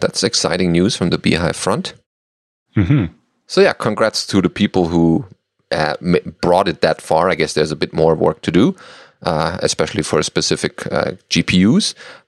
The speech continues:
Speaker 1: But at least there is some progress or w-, w-, working things. So we're looking into that space even closer.
Speaker 2: Speaking of Z F S, we have a <laughs> nice post here from, uh, Mariusz Zaborski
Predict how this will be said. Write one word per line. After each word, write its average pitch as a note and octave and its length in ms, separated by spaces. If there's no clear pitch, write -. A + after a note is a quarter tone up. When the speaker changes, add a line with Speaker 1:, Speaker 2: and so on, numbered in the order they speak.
Speaker 1:
But C3 440
at F2+ 220
least E2+ 440
there C#2+ 180
is F#2+ 120
some G2+ 280
progress F#2+ 580
or D#2 340
w-, - 280
w-, F#2 160
working F2+ 340
things. C3 340
So - 560
we're - 240
looking - 560
into E2+ 280
that G#2 180
space - 520
even B2 260
closer. - 460
Speaker 2:
Speaking - 560
of F#2 280
Z G2+ 260
F F2 120
S, G#2 380
we G#2+ 100
have G#2 160
a G#2 140
<laughs> G#2+ 120
nice A#2+ 140
post - 360
here F#2+ 460
from, F2 460
uh, E2 200
Mariusz G2 500
Zaborski G#2+ 460